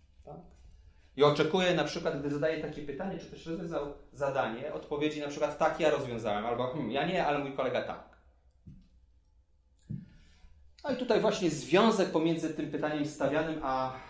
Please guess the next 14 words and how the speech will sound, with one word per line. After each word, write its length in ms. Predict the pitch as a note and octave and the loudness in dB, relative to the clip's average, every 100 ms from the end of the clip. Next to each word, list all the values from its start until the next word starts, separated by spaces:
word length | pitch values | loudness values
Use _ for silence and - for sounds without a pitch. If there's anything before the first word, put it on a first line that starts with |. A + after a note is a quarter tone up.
| - B2+ | -16 -4
e, 240 | B2+ B2 | 0 0
zamierzonym 600 | A#2+ D3+ D3 C#3+ D3+ D3 | 2 0 0 0 0 -2
jest 120 | C3+ | -4
właśnie 340 | C3+ C3+ C3+ B2+ | -4 -4 -6 -8
taki, 560 | - A3+ - A#2+ D3 - - | -6 -6 -8 -14 -14 -16 -20
że 160 | - C3+ | -12 -8
z 180 | - - | -8 -6
każdej 440 | A3 A#3 - D#3+ | -2 -2 0 0
odpowiedzi 500 | D#3+ D#3 D3 F3+ D3+ | 0 -2 -4 -4 -4
właściwej 680 | B2+ B2+ - - B3 E3 C3 | -4 -6 -6 -10 -6 -2 -2
na 100 | A#2+ | -4
to 100 | - | -6
pytanie 400 | - - D3 B2+ | -8 -8 -6 -6
zamierzone, 800 | C3 B2+ A#2+ F3+ - - - | -4 -4 -2 -2 -2 -4 -8